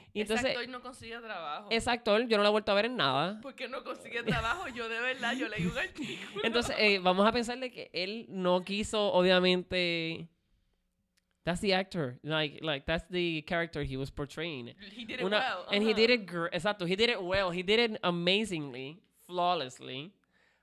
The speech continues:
Speaker 1: Ata-, atacando todo lo que nosotros consideramos que es la moral de nosotros mismos.
Speaker 2: He ruined himself.
Speaker 1: Exacto. Entonces,
Speaker 2: <laughs> Sin
Speaker 1: ¿qué pasa?
Speaker 2: querer.
Speaker 1: Que él, pues, dijo, pues, que al menos Ga-, hizo Game of Thrones, y al menos Game of Thrones es algo que por años y años y años y años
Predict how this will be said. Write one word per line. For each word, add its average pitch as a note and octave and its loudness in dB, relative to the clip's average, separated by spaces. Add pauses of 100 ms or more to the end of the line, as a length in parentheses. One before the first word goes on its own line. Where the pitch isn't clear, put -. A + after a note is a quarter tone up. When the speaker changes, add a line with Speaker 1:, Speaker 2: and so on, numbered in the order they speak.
Speaker 1:
Ata-, D#3 -2
atacando D#3 0
todo F3+ 8
lo G3 4
que F#3+ -2
nosotros F#3 -4
consideramos F3+ -2
que D3+ 2
es F#3 -2
la E3+ 2
moral D3+ 0
de C#3 -8
nosotros D3 -4
mismos. C3+ -6 (440)
Speaker 2:
He C#4 -10
ruined G3+ -12
himself. F#3+ -12
Speaker 1:
Exacto. E3 0
Entonces, F#3 -2
Speaker 2:
<laughs> A3 -2
Sin - -6
Speaker 1:
¿qué F#3 2
pasa? F3 2
Speaker 2:
querer. D#3+ 0
Speaker 1:
Que D#3+ 2
él, G#3 -2 (320)
pues, C#4 -2
dijo, A#3 -2
pues, A#3 -6
que G#3+ -4
al F#3 2
menos A3 0
Ga-, G#3+ -4
hizo G3+ -4
Game G#3 -2
of G#3 -4
Thrones, F#3+ -4
y G#3+ -4
al E3 -4
menos E3 -2
Game F3 -4
of D#3+ -6
Thrones D#3+ -12
es - -12
algo E3+ -6
que D3+ -4 (200)
por D3 -4
años C3 -6
y B2 -20
años B2 -12
y B2+ -14
años D3 -8
y C#3+ -6
años C3 -8